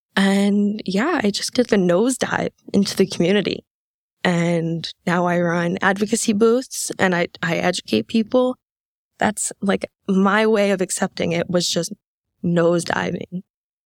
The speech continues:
which is not recommended for everybody <laughs> 'cause it can be a lot, but being involved and staying active in the community is how I handle things.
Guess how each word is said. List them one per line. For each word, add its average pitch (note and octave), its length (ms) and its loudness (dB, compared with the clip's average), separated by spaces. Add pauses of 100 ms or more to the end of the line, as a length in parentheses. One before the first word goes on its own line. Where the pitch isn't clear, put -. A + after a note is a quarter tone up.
(160)
which G3 180 0
is F#3 80 -2
not F#3+ 540 2
recommended E3 840 -2
for - 160 -8
everybody - 760 -4 (280)
<laughs> - 320 -20
'cause G#3 140 2
it B3 100 2
can D#4+ 100 2
be D#4 80 4
a D4+ 80 2
lot, D4+ 300 -2 (100)
but E3+ 320 0 (840)
being G#3+ 300 2
involved F3 520 2
and F3 120 -2
staying F3+ 320 0
active E3 460 -2
in E3+ 80 -2
the D#3+ 60 -8
community E3+ 460 -2
is - 140 -10
how - 140 -4
I F#3+ 60 0
handle F#3 300 -4 (140)
things. F3 160 -12